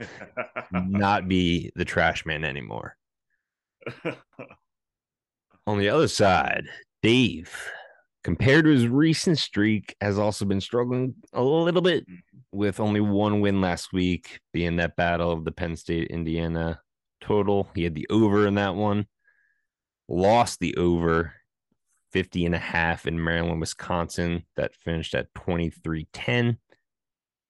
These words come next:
Speaker 2: Rutgers, plus twenty-six. Looked, looked great at half. They were
Speaker 1: Great
Speaker 2: up
Speaker 1: at halftime. <laughs>
Speaker 2: seventeen fourteen at half. And then they get outscored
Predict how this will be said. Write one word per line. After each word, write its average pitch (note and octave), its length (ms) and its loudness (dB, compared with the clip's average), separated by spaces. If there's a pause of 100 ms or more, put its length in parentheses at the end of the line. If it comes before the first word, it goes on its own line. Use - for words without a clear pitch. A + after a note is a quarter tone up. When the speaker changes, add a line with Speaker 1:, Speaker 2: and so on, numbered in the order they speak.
(420)
Speaker 2:
Rutgers, E2+ 800 0
plus F#2 220 -2
twenty-six. - 1120 -4 (460)
Looked, F2+ 260 -4 (640)
looked F2+ 340 -2
great F2+ 480 -2
at F2 140 0
half. - 420 0
They E2+ 120 -4
were F2 120 0
Speaker 1:
Great A#2 200 -2
Speaker 2:
up G#2+ 60 -4
Speaker 1:
at G2 340 -8
halftime. E2+ 240 -14 (160)
<laughs> - 160 -20
Speaker 2:
seventeen D3 500 0
fourteen D3+ 380 0
at A2+ 100 0
half. F2+ 280 0 (800)
And F2 160 -2
then E2+ 220 0
they E2+ 80 2
get F2 320 -4
outscored E2 600 -2